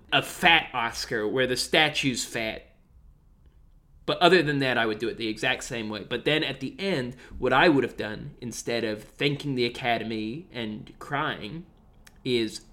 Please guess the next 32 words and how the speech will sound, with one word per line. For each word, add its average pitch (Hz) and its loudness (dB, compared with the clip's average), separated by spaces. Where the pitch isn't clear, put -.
I 165 4
would 143 2
have 127 -2
yanked 123 -4
it 120 -2
out. 110 0
I 127 -2
would 131 0
have 147 0
yanked 156 0
it 190 -2
out 113 -6
and 117 -4
said, 117 -2
"America, 139 0
I 180 10
got 160 2
a 139 4
whale 139 4
for 147 -4
you 135 2
right 135 2
here. - -12
America, 180 6
I 226 8
got 151 4
a 127 4
whale 139 2
for 151 -2
you 156 4
right 175 4
here." 113 -4